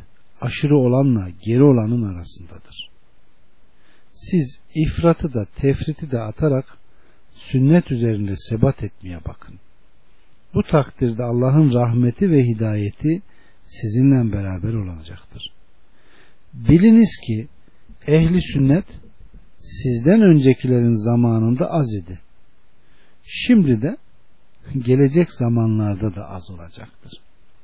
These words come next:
O bahtiyarlar ne nimetlerin bolluğu sebebiyle azıtanlarla beraber oldular,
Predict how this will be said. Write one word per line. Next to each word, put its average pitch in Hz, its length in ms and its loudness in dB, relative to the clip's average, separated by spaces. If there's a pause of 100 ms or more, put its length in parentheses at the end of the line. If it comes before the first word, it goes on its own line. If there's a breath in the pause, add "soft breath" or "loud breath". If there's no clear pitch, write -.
(1500)
O 160 160 2
bahtiyarlar 104 920 -2 (1500)
ne 170 360 4
nimetlerin 127 1000 4
bolluğu 117 460 6
sebebiyle 113 800 -2 (1040)
azıtanlarla 120 1040 2
beraber 101 440 -4
oldular, 90 640 -12